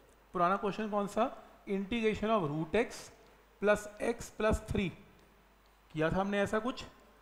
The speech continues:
तो क्या किया था? integration of first term plus integration of second term plus third term। वो कहता, "नहीं, नहीं, ऐसे नहीं, whole raise to power one", पावर रूल लगाएंगे, नया नया सीखा है। पावर रूल क्या कहता है? root x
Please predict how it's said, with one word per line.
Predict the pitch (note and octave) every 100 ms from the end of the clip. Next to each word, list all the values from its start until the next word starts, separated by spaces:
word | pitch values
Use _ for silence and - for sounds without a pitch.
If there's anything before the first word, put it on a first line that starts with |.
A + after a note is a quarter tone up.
| _ -
तो |
क्या | G3+ A3
किया | A3 B3
था? | A3+ G#3+ -
integration | E3 E3 G#3 G3 G#3
of |
first | G3+ - - -
term | A3 D4+ - - - -
plus | G#3+ C4+ - - - - - _ _ _ _ - _ F#3
integration | E3 G#3 G3+ G3 G#3+
of | -
second | D#3+ D#3+ G3+ G3+
term | A3 A3+
plus | A3+ G#3+
third | - G#3+
term। | G#3+ G3+
वो | D#3+ E3
कहता, | G3 G#3+
"नहीं, | A3 B3
नहीं, | A#3
ऐसे | F#3+ -
नहीं, | B3+ A3+ - - - - _ A2
whole | B2 D#3+ F3+
raise | F3+ F#3
to | E3
power | E3 G3 D4 C#4+ - - A#2+
one", | C#3+ E3 C#3+ -
पावर | D#3 D#3+ F#3
रूल | A3
लगाएंगे, | G#3+ F#3 F3 E3+ D#3+
नया | D#3
नया | E3+ F#3
सीखा | - - E3
है। | B2+ - - -
पावर | D3 C#3+ F3
रूल | F#3+
क्या | F#3+
कहता | F#3 F#3+ G#3+
है? | C4 - - - B2
root | C#3 F#3+
x | A#3+ A#3